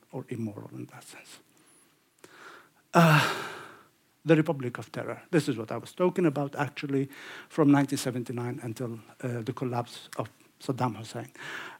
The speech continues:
Uh, and one of the things that we used to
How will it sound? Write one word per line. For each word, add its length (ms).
Uh, 420
and 320
one 140
of 160
the 60
things 240
that 220
we 100
used 260
to 240